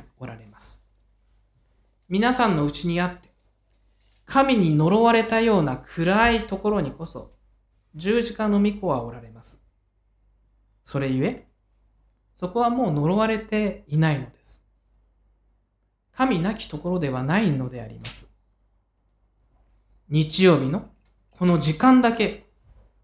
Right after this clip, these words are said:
神様が私たちと共にいてくださるのではなく、皆さんが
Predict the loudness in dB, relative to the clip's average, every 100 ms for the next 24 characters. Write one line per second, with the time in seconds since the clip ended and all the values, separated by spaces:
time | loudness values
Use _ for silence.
0 | _ _ -2 0 -2 -6 -6 -6 -6 -6
1 | -8 -6 -8 -8 -10 -6 -4 -2 -4 -4
2 | -6 -4 -4 -4 -8 -12 -18 -20 -20 -20
3 | -20 _ _ -20 -20 _ _ _ _ _
4 | _ _ -6 -4 -4 -2 -4 -6